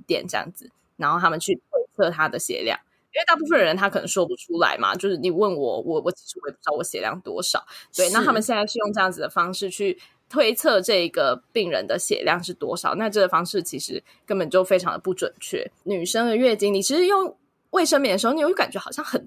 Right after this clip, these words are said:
Speaker 1: 多，然后一直流，一直流，一直流，但其实整个经期所流失的血量大约在二十到八十毫升上下，所以其实就是一杯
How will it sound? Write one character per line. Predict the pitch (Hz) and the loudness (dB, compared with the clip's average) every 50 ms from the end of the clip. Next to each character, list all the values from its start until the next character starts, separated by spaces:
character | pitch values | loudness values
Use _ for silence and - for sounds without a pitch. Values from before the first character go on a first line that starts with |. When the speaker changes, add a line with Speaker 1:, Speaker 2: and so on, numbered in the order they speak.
| _ | _
Speaker 1:
多， | - 226 196 196 196 | -4 -2 0 0 0
然 | - | 0
后 | - 302 | -2 -4
一 | |
直 | 294 226 208 | -4 -4 -2
流， | 180 156 143 | -2 -2 -2
一 | - 226 | -2 -4
直 | 202 170 | -4 -4
流， | - 113 85 | -4 -4 -8
一 | 78 - 202 | -8 -8 -10
直 | - 135 | -10 -10
流， | 95 80 - - - - - - | -10 -8 -10 -10 -12 -16 -10 -2
但 | - 381 392 | -2 -2 0
其 | - 220 196 | 0 -2 0
实 | 190 185 185 185 185 _ _ _ _ | 2 2 2 2 0 _ _ _ _
整 | - 220 185 180 | 0 2 2 2
个 | 175 185 180 | 2 0 0
经 | 180 175 247 254 269 285 | 0 0 0 0 0 0
期 | - - 175 170 | -2 -2 -2 -2
所 | 180 - 185 151 | -2 -2 -2 -2
流 | 156 143 156 | -2 -2 -4
失 | 190 - 240 | -4 -2 -2
的 | 226 185 | 0 0
血 | 185 - - - - - | -2 -2 -4 -4 -4 -2
量 | 202 214 196 190 | -2 -2 -4 -4
大 | 190 220 196 180 | -2 0 0 0
约 | 180 170 165 170 | 2 0 0 -2
在 | - - 185 165 | -2 0 0 0
二 | - - 196 190 | 2 2 0 0
十 | - - - 110 170 156 | 0 -4 -6 -6 -8 -4
到 | - 190 175 175 | 0 2 2 2
八 | - - 165 170 | 4 2 2 2
十 | 180 - - - 180 | 2 -2 -6 -6 -6
毫 | - - - - 190 | -4 -2 -2 -2 -2
升 | 190 - 185 180 190 | -2 -2 -2 -2 -2
上 | 196 - 208 - - | -4 -4 -4 -6 -6
下， | - - - - - - _ - _ - | -4 -2 -2 -2 -2 -4 _ -20 _ 0
所 | - 269 | 2 2
以 | 240 | 2
其 | - 202 185 | 2 0 -4
实 | 180 | -2
就 | 202 208 | -2 -2
是 | 196 202 170 | -2 -2 -4
一 | - - | -4 -4
杯 | - - 165 160 156 160 180 | -6 -2 0 0 0 0 -2